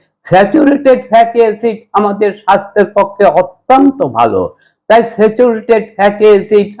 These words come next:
আমাদের শরীরে ভালো কোলেস্টেরল তৈরি করে। কোলেস্টেরল আমাদের শরীরের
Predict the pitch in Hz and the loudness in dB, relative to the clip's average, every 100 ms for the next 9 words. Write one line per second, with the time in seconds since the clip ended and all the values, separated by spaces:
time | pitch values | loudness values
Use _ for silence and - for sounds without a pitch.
0 | 196 208 190 196 190 190 190 202 196 196 | -2 0 0 -2 0 -2 0 2 2 0
1 | - _ _ 104 87 139 170 196 185 185 | -2 _ _ -12 -4 0 2 2 0 0
2 | 180 180 175 - 180 175 175 165 165 175 | 0 0 -2 0 2 0 -2 -2 0 0
3 | 170 160 165 160 - _ _ - 233 269 | 0 0 0 -2 -8 _ _ -2 2 2
4 | 269 - 269 262 240 240 220 240 233 196 | 0 0 2 4 2 2 0 0 -2 -4
5 | 220 226 226 | -2 0 0